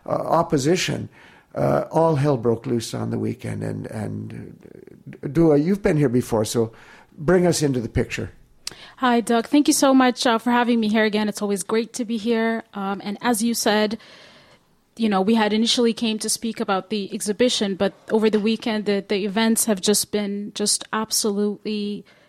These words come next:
Speaker 2: disastrous. The situation over there, and currently the situation is still an absolute disaster. Uh, we have just,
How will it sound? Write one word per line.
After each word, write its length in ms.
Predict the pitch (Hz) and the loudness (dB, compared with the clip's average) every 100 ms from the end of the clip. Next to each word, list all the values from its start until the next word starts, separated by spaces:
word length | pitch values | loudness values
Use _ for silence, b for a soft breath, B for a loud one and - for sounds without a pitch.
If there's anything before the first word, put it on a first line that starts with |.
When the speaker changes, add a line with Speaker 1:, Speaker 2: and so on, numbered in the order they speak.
| - | -10
Speaker 2:
disastrous. 880 | 196 180 208 202 - 196 185 185 - | -4 0 0 -2 -4 -2 0 -2 -2
The 100 | 190 | -2
situation 640 | - 208 226 214 214 226 | -2 0 4 4 4 0
over 180 | 208 196 | 0 0
there, 360 | 196 190 190 185 - | 0 2 0 -2 -4
and 140 | 208 | -4
currently 600 | - 254 240 - 214 180 _ - | 0 2 2 0 -2 -4 _ -6
the 80 | |
situation 580 | 220 233 - 208 202 196 | -4 -2 0 0 0 -8
is 120 | 190 | -6
still 480 | - - 247 233 233 B B | -6 0 2 4 2 B B
an 80 | - | -4
absolute 500 | 175 202 233 214 208 | -2 0 -2 -2 -4
disaster. 680 | 214 202 190 208 - 302 320 B B B B B _ - | -4 -2 -2 -2 2 2 2 B B B B B _ -2
Uh, 320 | 202 190 185 | -2 0 -2
we 120 | 208 | 0
have 260 | 233 226 196 | 2 2 0
just, 480 | 214 202 - - | -4 -6 -6 -14